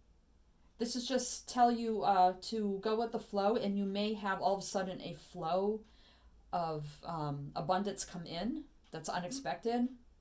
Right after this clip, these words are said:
and just to trust in that, 'cause there's a divine plan here. So you may get un-, you may get a raise, you may get,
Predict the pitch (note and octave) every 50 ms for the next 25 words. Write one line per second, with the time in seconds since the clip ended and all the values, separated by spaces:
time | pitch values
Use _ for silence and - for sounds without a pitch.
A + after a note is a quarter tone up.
0 | - - - - - E3 - D3+ - - D3+ - - F#3+ F3+ F3 - - A3 G#3+
1 | G#3 G#3+ A3 A3+ A#3+ A#3+ - - - - - - - - - - - - - -
2 | - - - - - - F3 E3+ F#3+ F#3 F#3+ G3+ F#3 F3+ F3+ G#3 A3 A#3 A#3+ A#3
3 | - A3 G#3+ G#3+ A3+ G#3+ G#3 A3 G#3+ F#3+ D3+ C#3 F3 - - F3+ F3 F3+ G3 G#3
4 | A3 A#3 B3+ A3 A#3+ - - - - G3 G3+ G3+ - G3 F#3+ F#3 F#3 F3+ G3 F3
5 | D#3 D3+ F3+ F#3 F#3+ F#3+ G3 G3+ G3 F#3+ - F3 E3+ E3+ E3 E3 E3+ F3 E3 D3
6 | - -